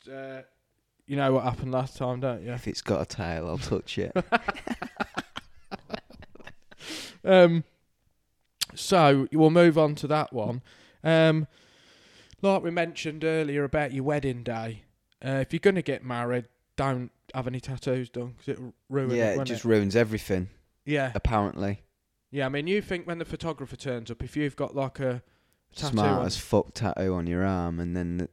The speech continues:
Speaker 2: in the picture it looks smart as fuck as well.
Speaker 1: Yeah, but it's ruined it, though.
Speaker 2: Oh, it's totally
Speaker 1: 'Cause your
Speaker 2: ruined
Speaker 1: nan,
Speaker 2: it, yeah.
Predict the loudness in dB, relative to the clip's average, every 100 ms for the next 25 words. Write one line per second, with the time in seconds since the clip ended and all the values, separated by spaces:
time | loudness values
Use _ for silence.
0 | _ -6 -4 -4 -4 -6 -6 -8 -6 -6
1 | -8 -10 -10 -6 -4 -4 -6 -10 -6 -2
2 | -2 -2 -4 0 0 0 -2 -6 -4 -2
3 | -4 -4 -4 -4 -6 -8 -2 6 6 6
4 | 4 4 4 2 4 4 6 4 4 -2
5 | -4